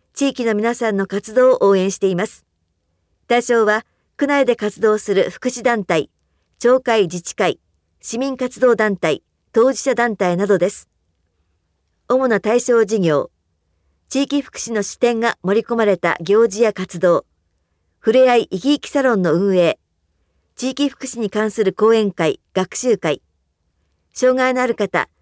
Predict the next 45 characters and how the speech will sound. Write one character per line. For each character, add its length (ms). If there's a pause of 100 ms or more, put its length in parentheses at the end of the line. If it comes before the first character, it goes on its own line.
(140)
難 220
病 180
患 220
者 100
の 120
方 220
な 120
ど、 180 (300)
当 200
事 100
者 100
団 220
体 180
の 100
活 300
動、 280 (760)
福 200
祉 180
施 20
設 300
な 80
ど 100
の 180
施 100
設 220
改 220
修、 440
備 140
品 200
購 240
入 180
ほ 120
か 120
で 100
す。 200 (760)
電 240
話 80
で 140
事 160
前 140
に 260
連 180
絡 240
の 160
上、 240